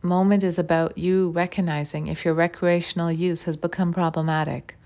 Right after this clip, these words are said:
if your recreational use or somebody you love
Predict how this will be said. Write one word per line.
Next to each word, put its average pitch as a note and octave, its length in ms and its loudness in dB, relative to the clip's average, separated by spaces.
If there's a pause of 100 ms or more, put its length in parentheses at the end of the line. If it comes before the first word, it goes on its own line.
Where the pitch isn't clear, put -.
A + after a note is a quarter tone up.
(540)
if D#3+ 140 -4
your D#3+ 80 2
recreational F3 640 0
use E3+ 340 0
or F3 60 0
somebody G3+ 360 0
you G#3 120 2
love F3 500 2